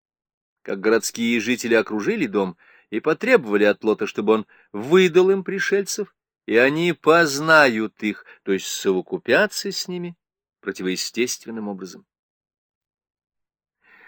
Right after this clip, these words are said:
Грех содомлян в их гомосексуальности.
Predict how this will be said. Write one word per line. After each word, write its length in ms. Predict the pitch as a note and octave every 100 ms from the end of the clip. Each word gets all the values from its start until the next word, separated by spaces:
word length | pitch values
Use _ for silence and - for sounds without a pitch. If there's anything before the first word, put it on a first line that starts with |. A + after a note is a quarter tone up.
| - -
Грех 640 | G2+ G#2+ B2+ C#3 - - _ _ _ _ _
содомлян 840 | - C3 B2 B2 C3 C3+ C3+ C3+ _ _ _
в 140 | - A2
их 240 | B2 - -
гомосексуальности. 1300 | G#2 C3 B2+ A#2+ C#3+ - - D#3 A#2+ G#2 - -